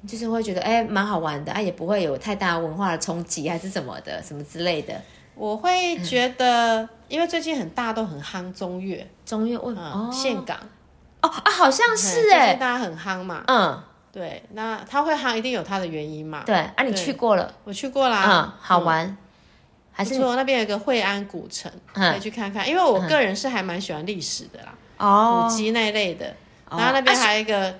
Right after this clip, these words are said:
Speaker 2: 外岛，
Speaker 1: 啊，是-，
Speaker 2: 也很原始，
Speaker 1: 很漂亮。
Speaker 2: 很漂亮。嘿。
Speaker 1: 啊，所以那如果像我是喜欢逛街的，越南有得逛吗？<laughs> 喜欢买东西的有吗？
Speaker 2: 我跟你说，越南很妙，它的很多的那个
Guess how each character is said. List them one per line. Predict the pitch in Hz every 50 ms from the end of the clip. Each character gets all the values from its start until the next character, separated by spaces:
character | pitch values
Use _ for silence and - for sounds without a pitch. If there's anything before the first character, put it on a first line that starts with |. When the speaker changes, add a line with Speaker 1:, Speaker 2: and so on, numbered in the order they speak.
| -
Speaker 2:
外 | - 262 254 220 190 151 -
岛， | 175 151
Speaker 1:
啊， | - -
是-， | 170
Speaker 2:
也 | 170 170 165 165 - - -
很 | - 165 160
原 | 160 165 165 185
始， | 190 - - 208
Speaker 1:
很 | 185 165
漂 | - 254 247 220 214
亮。 | 214 214 196 180
Speaker 2:
很 | 175
漂 | 185 - - 165
亮。 | -
嘿。 | - - - - -
Speaker 1:
啊， | - 370
所 | 359 - 392
以 | 330
那 | 320 349
如 | 370 320 320
果 | 277 262 240
像 | 254 339 311 269
我 | 226 202 175
是 | 196
喜 | 269 269 220
欢 | 170 180
逛 | - - 233 208 196
街 | 196 - - 170 170 165
的， | 170 160
越 | 160 208 208
南 | 185 160
有 | 156 143
得 | - -
逛 | - - 165 151 139
吗？ | - - - - - 605 480 480 - 571 539 - 640 640
<laughs> | 659 640 - - - - - - - - - -
喜 | - 285
欢 | 262 262 285 320
买 | 311 277 208 175 175
东 | 175 - 226 220 220 262
西 | - - - 226 214
的 | 220 202
有 | 196 180 151
吗？ | 156 156 165 196 220 - - _ _ _ _ _ _ _ _ _ _ _ _ _ _ _ _ _ -
Speaker 2:
我 | - -
跟 | - 269 285
你 | 262
说， | 220 - 254 247
越 | 269 294 302 254
南 | 214 180 180 202
很 | 165 143
妙， | 151 165 190 202 185 170 156 156 -
它 | - 262 262 262
的 | 262 233 202
很 | 196 196 170 156
多 | 156 185 196 202
的 | 202 196 180
那 | 180 202 208
个 | 196 185 165 160 156 156 151 156